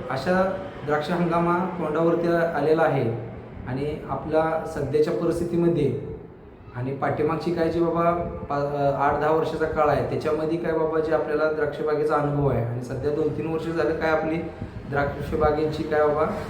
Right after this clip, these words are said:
सध्याची अवस्था, अवस्था आहे, याच्याबद्दल आपण थोडक्यात बोलणार आहोत. आणि याच्यावरती काय आपल्याला बाबा यावर्षी योग्य नियोजन करता येईल, याच्या बाबतीत आपण थोडक्यात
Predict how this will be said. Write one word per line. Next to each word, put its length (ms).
सध्याची 360
अवस्था, 540
अवस्था 320
आहे, 220
याच्याबद्दल 380
आपण 340
थोडक्यात 240
बोलणार 320
आहोत. 300
आणि 140
याच्यावरती 580
काय 180
आपल्याला 340
बाबा 240
यावर्षी 760
योग्य 240
नियोजन 440
करता 280
येईल, 420
याच्या 200
बाबतीत 320
आपण 320
थोडक्यात 300